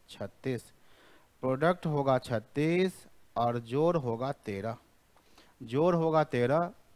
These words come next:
प्रोडक्ट होगा छत्तीस। तो ऑप्शन कौन सा है, कहाँ पर ऑप्शन? ए, ऑप्शन ए आ गया आंसर, सही है। सभी लोगों ने आंसर दे दिया, कहीं कोई दिक्कत नहीं है, तो आप लोग बिल्कुल इन्वॉल्व हैं,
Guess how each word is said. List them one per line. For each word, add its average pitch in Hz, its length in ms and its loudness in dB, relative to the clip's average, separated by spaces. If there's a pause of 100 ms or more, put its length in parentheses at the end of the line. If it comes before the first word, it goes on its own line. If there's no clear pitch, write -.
(100)
प्रोडक्ट 139 240 -4
होगा 123 180 -4
छत्तीस। 101 380 -8
तो - 80 -12
ऑप्शन 127 320 -4
कौन 180 200 -2
सा 175 160 2
है, 92 140 -4 (140)
कहाँ 143 180 -2
पर 170 140 -2
ऑप्शन? 160 380 0 (300)
ए, 113 180 -6 (840)
ऑप्शन 120 360 -4
ए 151 60 -2
आ 117 140 0
गया 110 200 -4
आंसर, 120 200 -10 (120)
सही 160 200 -2
है। 170 160 0 (1400)
सभी 165 280 0
लोगों 156 260 2
ने 151 80 2
आंसर 147 260 0
दे 143 140 2
दिया, 143 200 2
कहीं 139 220 -4
कोई 135 120 -6
दिक्कत 131 300 -2
नहीं 143 180 0
है, 165 160 2 (480)
तो 131 360 -2
आप 123 220 -2
लोग 131 200 -2
बिल्कुल 135 320 -2
इन्वॉल्व 135 480 0
हैं, 170 140 -2